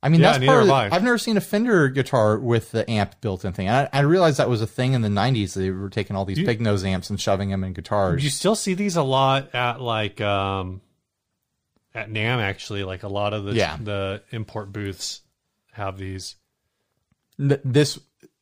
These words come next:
Speaker 1: s-, specifically, or just that
Speaker 2: No,
Speaker 1: concept?
Speaker 2: just, like, that concept, like,
Speaker 1: Yeah, yeah.
Speaker 2: guitars with built-in amps.
Speaker 1: Yeah. Well, what's new, Steve? How you doing?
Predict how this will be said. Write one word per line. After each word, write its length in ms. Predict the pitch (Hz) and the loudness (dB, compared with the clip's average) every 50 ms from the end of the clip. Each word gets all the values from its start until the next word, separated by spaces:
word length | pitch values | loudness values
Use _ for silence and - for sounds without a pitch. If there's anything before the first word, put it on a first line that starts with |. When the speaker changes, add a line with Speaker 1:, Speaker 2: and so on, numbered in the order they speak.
| _ _ | _ _
Speaker 1:
s-, 120 | - - - - | -20 -20 -20 -18
specifically, 580 | - - - 135 120 117 151 151 165 202 202 | -14 -6 -2 -2 0 0 0 0 0 2 4
or 80 | 180 139 | 4 4
just 160 | 113 127 175 | 2 2 2
that 60 | 185 | 4
Speaker 2:
No, 100 | 196 170 | 4 6
Speaker 1:
concept? 120 | 143 143 139 | 6 6 6
Speaker 2:
just, 100 | 147 139 | 6 4
like, 180 | 202 165 143 - | 4 4 2 2
that 220 | - 135 131 127 | 0 -2 -2 -2
concept, 500 | - - 123 123 117 - - 117 107 - | -2 -2 -2 -2 -2 -2 -2 -2 -2 -2
like, 160 | - 113 107 104 | -2 0 2 4
Speaker 1:
Yeah, 100 | - 120 | 4 6
yeah. 260 | 117 110 92 85 82 80 _ _ _ _ _ _ _ _ _ | 6 4 4 2 -2 -4 _ _ _ _ _ _ _ _ _
Speaker 2:
guitars 360 | - 120 - - 113 110 107 104 | -10 -10 -6 -4 -4 -4 -4 -4
with 120 | 101 - | -8 -10
built-in 280 | - 107 101 - 104 101 | -10 -10 -10 -8 -8 -6
amps. 380 | 98 98 104 107 - - - _ _ _ _ _ _ _ _ _ _ - | -6 -6 -8 -10 -12 -18 -20 _ _ _ _ _ _ _ _ _ _ -8
Speaker 1:
Yeah. 300 | 95 95 92 90 90 87 85 _ _ _ _ _ _ _ _ _ _ _ _ _ _ _ _ _ _ _ _ _ _ _ _ _ _ _ _ _ _ _ _ _ _ _ | -4 -4 -2 -2 -4 -6 -10 _ _ _ _ _ _ _ _ _ _ _ _ _ _ _ _ _ _ _ _ _ _ _ _ _ _ _ _ _ _ _ _ _ _ _
Well, 100 | - 156 196 | 4 6 6
what's 160 | 262 262 - | 6 4 4
new, 180 | 320 339 339 277 | 4 4 4 4
Steve? 500 | - - - 160 170 240 294 - - - _ _ _ _ - - - | 2 2 2 4 4 4 2 0 -4 -18 _ _ _ _ -20 -20 -10
How 140 | _ - 220 | _ 0 0
you 120 | 247 285 294 | 2 4 4
doing? 360 | 330 339 277 151 113 92 | 4 4 4 4 2 2